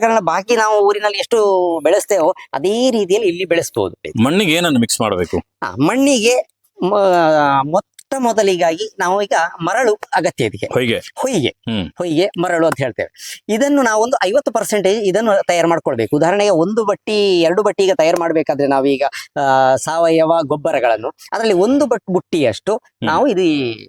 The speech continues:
Speaker 1: ಮರಳನ್ನು, ಹೊಯ್ಗೆಯನ್ನು ನಾವು ಮಾಡ್ಕೊಳ್ಬೇಕು
Speaker 2: ಹ್ಮ್.
Speaker 1: ಫಸ್ಟಿಗೆ ರೆಡಿ.
Speaker 2: ಹ್ಮ್.
Speaker 1: ಆ ನಂತರ ಇದಕ್ಕೆ ಇನ್ನು ಸ್ವಲ್ಪ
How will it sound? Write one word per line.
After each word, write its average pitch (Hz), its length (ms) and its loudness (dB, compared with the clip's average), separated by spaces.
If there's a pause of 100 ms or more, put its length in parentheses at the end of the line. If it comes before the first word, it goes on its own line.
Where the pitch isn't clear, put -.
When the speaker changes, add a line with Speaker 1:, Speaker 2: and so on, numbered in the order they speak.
(120)
Speaker 1:
ಮರಳನ್ನು, 180 460 0
ಹೊಯ್ಗೆಯನ್ನು 208 500 0
ನಾವು 220 180 -2
ಮಾಡ್ಕೊಳ್ಬೇಕು 120 480 -2
Speaker 2:
ಹ್ಮ್. 113 80 -4
Speaker 1:
ಫಸ್ಟಿಗೆ 110 280 0
ರೆಡಿ. 120 160 0
Speaker 2:
ಹ್ಮ್. 90 420 -8
Speaker 1:
ಆ 226 200 0
ನಂತರ 269 260 0
ಇದಕ್ಕೆ 190 440 -2
ಇನ್ನು 196 180 0
ಸ್ವಲ್ಪ - 260 -2